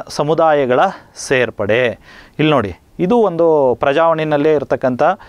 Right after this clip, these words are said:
ಆ, ಮ-, ಅದರಲ್ಲೂ ಮೇನ್ ಶೀಟಲ್ಲೇ ಇದ್ದಂಥ ಒಂದು ಆರ್ಟಿಕಲ್ಲು. ಇಲ್ಲಿ ಬಹಳ ಮುಖ್ಯವಾಗಿ ಗಮನದಲ್ಲಿ ಇಟ್ಕೋಬೇಕಾಗಿರ್ತಕ್ಕಂಥದ್ದು, ಯಾವ ಸಮುದಾಯಗಳನ್ನು ಇತ್ತೀಚೆಗೆ ಪರಿಶಿಷ್ಟ,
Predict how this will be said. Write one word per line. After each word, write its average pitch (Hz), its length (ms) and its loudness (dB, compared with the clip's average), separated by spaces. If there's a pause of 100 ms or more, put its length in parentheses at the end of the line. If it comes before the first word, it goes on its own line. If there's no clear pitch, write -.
(220)
ಆ, 127 240 2
ಮ-, 131 300 0
ಅದರಲ್ಲೂ 165 400 0
ಮೇನ್ 147 280 0
ಶೀಟಲ್ಲೇ 143 420 0
ಇದ್ದಂಥ 135 300 -2
ಒಂದು 127 260 0
ಆರ್ಟಿಕಲ್ಲು. 113 580 -2 (280)
ಇಲ್ಲಿ 160 360 2
ಬಹಳ 139 320 0
ಮುಖ್ಯವಾಗಿ 156 540 0
ಗಮನದಲ್ಲಿ 135 480 -2
ಇಟ್ಕೋಬೇಕಾಗಿರ್ತಕ್ಕಂಥದ್ದು, 127 1000 -2
ಯಾವ 127 340 2
ಸಮುದಾಯಗಳನ್ನು 143 1040 0
ಇತ್ತೀಚೆಗೆ 135 500 -2
ಪರಿಶಿಷ್ಟ, - 540 -4